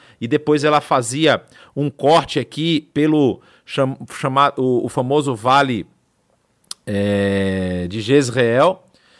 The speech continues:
e nesse vale ela se encontrava aqui na cidade de Damasco com a Estrada Real que vinha desde a Península Arábica lá embaixo. E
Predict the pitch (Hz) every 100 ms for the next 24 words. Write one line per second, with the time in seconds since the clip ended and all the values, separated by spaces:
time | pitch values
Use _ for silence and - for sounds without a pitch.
0 | _ - 123 127 160 202 190 123 143 180
1 | 170 156 - 175 175 180 131 151 175 165
2 | - 165 185 - 151 147 135 143 147 135
3 | 143 160 139 165 190 196 - - 165 165
4 | 147 131 151 160 127 156 151 110 143 190
5 | 180 180 180 147 156 - 170 165 127 143
6 | - 147 139 151 180 117 107 - - _
7 | _ _ _ _ _ - 139 156 160 151